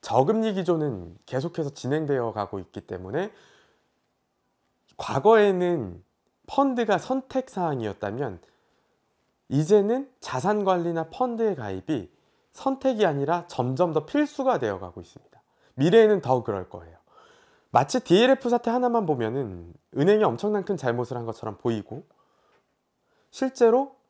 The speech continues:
잘못한 걸 수 있어, 있어요. 그런데, 음, 이건 저금리 기조로 인해서 피할 수 없는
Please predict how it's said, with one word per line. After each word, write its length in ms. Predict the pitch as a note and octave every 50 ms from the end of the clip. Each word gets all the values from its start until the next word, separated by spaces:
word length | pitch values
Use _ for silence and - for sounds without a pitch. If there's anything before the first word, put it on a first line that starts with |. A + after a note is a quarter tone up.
| _ _
잘못한 540 | - - C3 D3 F3+ F#3 - F#3 F#3 F3
걸 140 | D#3 D3+ C3+
수 140 | - - C#3+
있어, 340 | A2+ F#2 - - A#2 G#2 - -
있어요. 500 | - A2+ A2 - D#3 A#2 G2 F2 A#2 C#3+ _ _
그런데, 580 | - C3+ D#3 D#3 B2+ G2+ A2 A#2 A2 G2 F2+ _ _ _ _ _ _ _ _ _
음, 400 | B2+ C3 C#3 C3+ C3 C3+ C#3 C3+ - _ _ _ _ _ _ _ _ -
이건 540 | C3+ D#3 D#3+ G#3+ F#3 E3+ F3 D#3 G#2+ F2+ - _ _ _ _
저금리 640 | - - - A#2+ C#3+ C#3+ B3+ C4 C4 C4+ C4+ C4+ A#3+
기조로 460 | G3+ G#3 F3+ - G3+ F#3+ F#3 F#3+ E3+
인해서 440 | B2 A#2 A#2 A#2 A2+ - F3+ D#3 -
피할 360 | - - - D4 D4 D4 D4
수 260 | C#4 - - B3+ B3+
없는 500 | A#3+ G#3+ F#3+ F#3+ F#3 G3 B3 C#4+ D4+ D4+